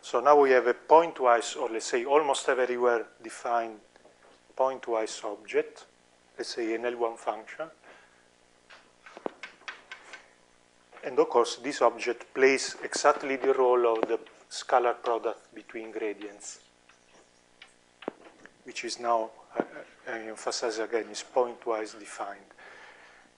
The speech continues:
And, uh, in the theory of Bakry-Emery, this is typically denoted by gamma, because, uh, for them it's a totally abstract object, so they use an abstract notation. Gamma F G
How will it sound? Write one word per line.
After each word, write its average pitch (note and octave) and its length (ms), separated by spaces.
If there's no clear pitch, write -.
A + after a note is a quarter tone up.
And, A#2 180
uh, - 20
in B2 320
the B2 80
theory D3+ 340
of C3+ 120
Bakry-Emery, B2+ 800
this A2+ 280
is A2+ 160
typically A#2 520
denoted A2+ 580
by G#2 120
gamma, G#2 500
because, A2 440
uh, G2+ 440
for - 200
them C3+ 280
it's - 260
a A#2+ 80
totally A#2+ 460
abstract - 520
object, G#2 440
so - 200
they G#2+ 140
use G#2+ 280
an A2 260
abstract B2 500
notation. A2+ 580
Gamma C3+ 320
F - 260
G A#2 280